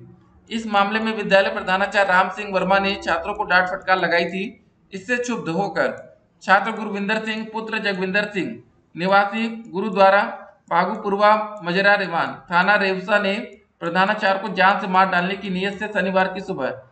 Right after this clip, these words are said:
असलाह तथा कारतूस अपने बैग में लेकर विद्यालय आया था। उसने प्रिंसिपल पर गोली चला दी थी। जी हाँ दोस्तों, principal बन गए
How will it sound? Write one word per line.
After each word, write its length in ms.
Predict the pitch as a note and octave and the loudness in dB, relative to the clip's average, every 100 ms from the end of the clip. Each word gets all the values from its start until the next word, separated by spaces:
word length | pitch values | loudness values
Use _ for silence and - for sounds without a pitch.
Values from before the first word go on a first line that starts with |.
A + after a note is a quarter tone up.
| _ _ | _ _
असलाह 380 | D#3+ E3+ G3 G#3 | -6 -2 2 2
तथा 220 | G#3 G#3 G#3 | 2 -4 0
कारतूस 440 | F#3 F#3 F3+ G#3 - | 2 2 0 -8 -6
अपने 240 | F3 G3 G3 | -6 -4 0
बैग 200 | F#3 F#3+ | 2 2
में 120 | G3 | 0
लेकर 300 | F#3+ F#3+ G3+ | -2 -4 -4
विद्यालय 380 | F3+ E3+ F3 F#3+ | -6 -2 4 4
आया 280 | E3+ E3+ F#3+ | 6 4 2
था। 160 | F3 F#3+ - - _ _ _ | 0 -2 -4 -16 _ _ _
उसने 300 | F#3+ G#3+ A#3 | -10 -4 -4
प्रिंसिपल 420 | G3+ G3+ F3+ A3 | -2 -4 -4 -6
पर 200 | A3 A3 | -4 -4
गोली 240 | E3+ F#3 F#3+ | -2 -2 -2
चला 200 | E3+ C#3 | 0 0
दी 120 | C3+ | 0
थी। 240 | B2+ B2+ A#2+ _ _ _ _ _ | -8 -14 -18 _ _ _ _ _
जी 180 | C#3 F#3 | -6 0
हाँ 180 | G#3+ G#3 | 0 0
दोस्तों, 320 | G#3+ G#3 A3 | -4 -6 -8
principal 420 | G#3 F#3 F3+ G#3 G3 | -6 -6 -4 -6 -2
बन 220 | G3 | -2
गए 120 | G3 | -2